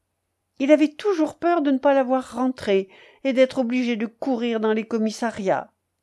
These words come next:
peut-être à la morgue. Alors, l'idée qu'elle pouvait être absente de sa vie donnait à nouveau à la jeune femme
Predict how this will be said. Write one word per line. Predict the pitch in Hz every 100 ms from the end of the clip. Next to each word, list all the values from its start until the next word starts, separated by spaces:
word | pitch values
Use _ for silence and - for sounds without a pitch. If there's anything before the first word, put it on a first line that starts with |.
| _ -
peut-être | 170 - 165 -
à | 143
la | 156
morgue. | 240 247 143 - - - _ _ _ _ _ _ _ _ _ 180
Alors, | 190 196 233 269 226 - - _
l'idée | 202 240 254 302
qu'elle | 330 302
pouvait | 233 220 220
être | 214 -
absente | 240 - 302 320
de | 202 190
sa | 185 175
vie | 170 208 277 _ _ _ _ -
donnait | 277 262 277 -
à | 370
nouveau | 381 320 302 294
à | 277
la | 269
jeune | 262 226
femme | 208 262 311 339 262